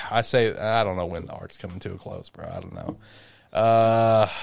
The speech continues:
I give this one a seven, I guess. We have, like, a, almost like, um, I don't know if it was a new transformation for Goku or not, or if he just went back to use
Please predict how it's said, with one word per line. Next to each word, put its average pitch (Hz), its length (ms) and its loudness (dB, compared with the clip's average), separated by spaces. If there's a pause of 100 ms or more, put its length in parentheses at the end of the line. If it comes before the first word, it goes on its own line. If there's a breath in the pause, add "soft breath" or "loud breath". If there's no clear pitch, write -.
I 110 160 -2
give 104 160 0
this 92 160 -4
one 95 100 -8
a 98 60 -6
seven, 95 320 -2
I 92 80 -2
guess. 95 320 0
We 110 80 -2
have, 110 160 4
like, 110 240 2
a, 101 260 4
almost 113 340 2
like, 104 220 0
um, 92 400 0 (1600 loud breath)
I 185 80 6
don't 254 260 4
know 131 420 6
if 131 120 2
it 131 80 4
was 131 140 4
a 123 80 6
new 123 220 2
transformation 127 800 2
for 123 120 0
Goku 127 380 4
or 127 120 4
not, 139 380 4
or 113 140 4
if 104 100 -2
he 117 120 2
just 117 220 0
went 113 260 -2
back 110 520 2
to 127 100 -2
use 107 680 -2